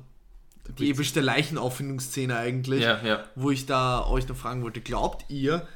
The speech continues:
Speaker 2: hat der das wirklich mit seinem Blut auf sein T-Shirt geschrieben?
Speaker 1: Sicher.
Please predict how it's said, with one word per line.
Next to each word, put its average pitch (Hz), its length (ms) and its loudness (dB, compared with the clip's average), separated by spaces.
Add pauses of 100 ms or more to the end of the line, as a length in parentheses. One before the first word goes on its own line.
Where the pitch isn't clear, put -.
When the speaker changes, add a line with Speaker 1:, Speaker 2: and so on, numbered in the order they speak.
(120)
Speaker 2:
hat 135 320 0
der 127 120 2
das 127 200 0
wirklich 151 260 -6
mit 135 160 -6
seinem 123 320 -2
Blut 131 380 0
auf 190 120 2
sein 147 200 0
T-Shirt 131 280 -8
geschrieben? 127 440 -6 (640)
Speaker 1:
Sicher. 160 320 -8